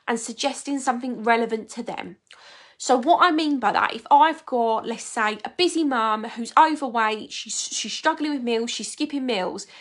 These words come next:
if I literally tell her, "Do you know what? I've been in your shoes. Don't worry, it's a confidence thing. We're gonna sort you out. This is the support you're gonna get. I use the shakes as a busy mum. It's so good for me. You're not gonna skip meals. It's gonna keep you fuller for longer." You know, I've just solved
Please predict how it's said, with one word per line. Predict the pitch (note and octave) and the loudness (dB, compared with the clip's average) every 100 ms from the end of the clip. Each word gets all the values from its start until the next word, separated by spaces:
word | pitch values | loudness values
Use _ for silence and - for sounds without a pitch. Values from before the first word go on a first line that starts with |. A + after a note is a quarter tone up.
| - - | -20 -14
if | C4 - | -4 8
I | D4+ F#4 | 8 10
literally | F4 - - D4+ | 4 0 -4 -2
tell | - D4+ | 0 2
her, | G3+ G3+ - _ - | 4 2 -2 _ -2
"Do | C4 | 4
you | |
know | C#4+ C4+ | 4 4
what? | A#3 - | 4 2
I've | - | 0
been | C#4 C#4 | -4 -2
in | C4+ | -2
your | C4 B3 | -4 -6
shoes. | - G3+ G#3 C4+ C4+ | -4 -4 -2 -4 -6
Don't | - A#3+ A#3+ G#3+ | 0 0 2 0
worry, | A3 A3 | 0 -2
it's | A3+ | -6
a | |
confidence | - C#4+ B3 C4+ B3+ A#3 | -6 -4 -4 -6 -12 -8
thing. | B3+ B3 | -6 -6
We're | G#3 | -6
gonna | G3+ G3 | -8 -8
sort | - G#3 - | -8 -8 -10
you | G3+ | 0
out. | C4+ B3+ B3+ G#3+ | 4 6 4 0
This | G#3+ | -12
is | - | -12
the | - | -10
support | - - D4 C#4+ | -10 -8 -6 -6
you're | C4 | -6
gonna | C4+ C4 | -8 -6
get. | B3 A#3+ B3 - - - - - | -4 0 0 -2 -8 -20 -8 2
I | A#3 | 4
use | A#3 A#3 - | 4 -2 -6
the | |
shakes | A3+ - C#4+ C#4+ - | -4 2 2 0 -8
as | A#3+ A#3+ | -8 -8
a | |
busy | F#3+ B3 B3+ | -8 -10 -6
mum. | B3 B3 A#3+ A#3 | -2 0 0 -2
It's | - | -8
so | - B3 A#3 | -4 -2 -2
good | A#3 A#3+ | -4 -10
for | - | -8
me. | A3 | -8
You're | A3 A3+ | -6 -4
not | A3+ A3+ | -2 -4
gonna | B3 | -6
skip | A#3+ - G#3+ | -8 -10 -10
meals. | G#3+ G#3 G#3 | -8 -8 -8
It's | A3 | -8
gonna | A3 A#3+ | -8 -6
keep | B3 | -8
you | A#3+ | -10
fuller | A#3+ A3+ A3+ | -8 -8 -8
for | A3+ | -6
longer." | G#3+ G#3 G#3 G3+ G3+ - - - - | -6 -4 0 4 4 0 -8 -20 -8
You | C#4 | 2
know, | B3+ A3 - | 4 6 8
I've | C#4 F4+ | 8 8
just | - E4+ - - | 4 -4 -4 2
solved | F4 C#4 F3 E3+ | 4 4 2 -4